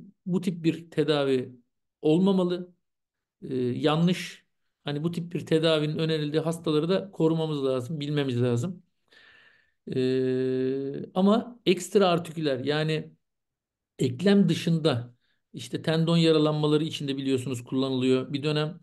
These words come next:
hamstring yaralanmaları için çok popüler oldu ama bilimsel olarak çok bir işe yaramadı. Artık ortaya kondu. Yani bunu tamamen, e, P R P gibi rejeneratif tedavileri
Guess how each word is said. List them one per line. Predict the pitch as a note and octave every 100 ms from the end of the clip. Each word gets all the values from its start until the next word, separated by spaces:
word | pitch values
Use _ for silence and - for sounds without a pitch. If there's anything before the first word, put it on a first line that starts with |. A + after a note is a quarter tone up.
| -
hamstring | D3 C3 D3 C#3
yaralanmaları | D3+ C#3+ C#3+ C#3+ C#3+ C#3+
için | C3 C#3
çok | - D3
popüler | - A#2+ D3+
oldu | D3 C#3+ F3+
ama | E3+ E3+ F#3+ - -
bilimsel | D3 D3+ D3 D#3+
olarak | D#3 D3+ D#3+ -
çok | D3+ -
bir | D#3
işe | D3 D#3
yaramadı. | D#3+ D#3 C#3 D3
Artık | C3+ A#2+ - -
ortaya | C#3 B2 D3
kondu. | C#3 D3+ D3 G3+ - - - - - - - _
Yani | D#3 D#3
bunu | E3 F#3+
tamamen, | F#3+ F3 G#3+ G#3 G#3 G3+ - _ _ -
e, | C#3 C3 C3 C3 C3 C3 C#3+ C#3+ C#3+ E3+ -
P | D#3 D#3
R | E3+
P | F#3+
gibi | F3 D3
rejeneratif | C#3+ C#3+ E3 E3+ E3
tedavileri | D#3+ D3+ D3+ D3 D3 D3 C#3